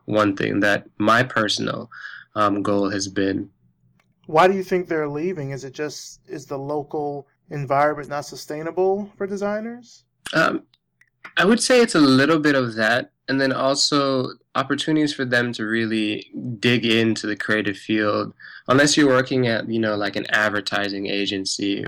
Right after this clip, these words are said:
Speaker 1: which, um, a lot of those have some kind of weird standards in who they really bring in. Like,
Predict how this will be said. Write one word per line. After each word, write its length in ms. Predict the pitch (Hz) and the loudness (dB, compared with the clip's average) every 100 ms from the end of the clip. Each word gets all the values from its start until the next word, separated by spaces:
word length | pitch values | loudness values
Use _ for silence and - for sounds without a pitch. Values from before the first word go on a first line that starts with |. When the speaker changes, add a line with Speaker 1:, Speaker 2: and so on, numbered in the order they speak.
| - | -6
Speaker 1:
which, 500 | 107 107 - - - | -2 -2 -4 -6 -4
um, 440 | - - - - - | -2 -2 -4 -10 -2
a 100 | 127 | 4
lot 200 | 127 123 | 6 4
of 60 | |
those 260 | 117 113 104 | 4 2 0
have 440 | - 107 104 101 98 | -4 -2 0 -2 -6
some 340 | - 120 113 | -4 -4 -4
kind 200 | - 120 | -4 0
of 120 | 151 | 0
weird 420 | 104 107 120 117 - | 0 0 2 2 0
standards 760 | - - - 117 113 110 98 | -4 -4 0 2 2 0 -2
in 160 | 104 98 | -4 -4
who 240 | - 120 | -2 -2
they 140 | 107 | 0
really 300 | 107 110 107 | 2 2 2
bring 320 | 98 104 104 104 | 0 0 0 0
in. 260 | 104 98 | 2 2
Like, 220 | 101 98 | 2 -2